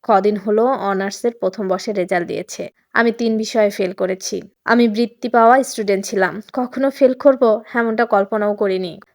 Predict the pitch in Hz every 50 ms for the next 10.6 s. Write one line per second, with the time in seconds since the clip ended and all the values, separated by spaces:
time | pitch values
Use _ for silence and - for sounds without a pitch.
0 | _ 247 247 240 247 247 - 285 277 277 269 240 240 240 262 262 269 269 - 285
1 | 254 262 254 254 262 247 220 226 226 - 214 220 214 208 240 233 - 190 202 208
2 | 202 233 226 226 220 220 - 226 233 - 226 214 226 262 277 247 214 196 - 196
3 | 190 196 202 196 208 - - - 202 180 185 - - 214 202 196 185 185 - -
4 | _ _ _ _ _ - 269 277 294 311 302 247 277 285 269 226 233 269 294 320
5 | 381 415 - - - - 214 202 202 190 196 - 175 - - - - _ 214 208
6 | 208 202 202 190 185 202 214 214 - - 202 185 208 254 240 220 214 190 196 196
7 | 196 202 202 196 - - 220 208 196 196 190 190 - - 202 202 208 196 - _
8 | 214 202 202 202 - _ _ _ 269 254 254 240 226 285 285 285 294 262 247 254
9 | 262 254 233 208 196 208 202 - - 247 - - - 202 196 - - 196 190 180
10 | - 185 185 185 - - - _ _ 226 220 233